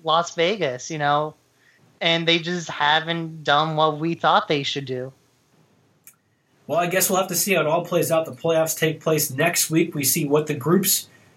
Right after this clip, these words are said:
Speaker 2: well, I, I don't even know if it's the groups. We just see how the playoffs go ahead and work themselves out. The group drawing will be tomorrow. Christian, we're gonna have to have you back on again to discuss more Call of Duty action.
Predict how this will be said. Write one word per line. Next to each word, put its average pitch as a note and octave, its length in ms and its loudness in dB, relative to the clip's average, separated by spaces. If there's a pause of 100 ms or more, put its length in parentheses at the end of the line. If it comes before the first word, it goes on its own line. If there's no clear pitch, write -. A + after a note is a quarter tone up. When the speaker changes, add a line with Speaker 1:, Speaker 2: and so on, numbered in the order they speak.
(220)
Speaker 2:
well, D3+ 140 4
I, E3+ 220 0
I A#2 80 -2
don't F3 80 2
even G3+ 100 0
know D#3 60 2
if - 80 -2
it's B2+ 100 -6
the B2 60 -8
groups. D3+ 220 -2
We D3 60 -2
just C#3+ 160 2
see F3 100 2
how E3 80 4
the C#3+ 100 -2
playoffs D#3 400 0
go D#3 80 0
ahead D3+ 160 2
and C#3 100 -6
work D3 160 0
themselves C#3 420 0
out. C3+ 220 2
The C3+ 80 -6
group D#3 220 -2
drawing D3+ 320 2
will C3 100 -4
be C3+ 140 -2
tomorrow. C#3+ 800 0 (380)
Christian, A3+ 340 0
we're D#3+ 80 0
gonna E3 100 0
have F3+ 140 0
to F#3+ 60 -2
have F3 100 -2
you D#3+ 60 -4
back E3 220 2
on E3+ 160 0
again D#3+ 200 -4
to D3+ 40 -4
discuss D3 440 -4
more D#3+ 240 -2
Call E3 200 2
of D3 60 2
Duty C#3+ 200 -2
action. D3+ 500 -2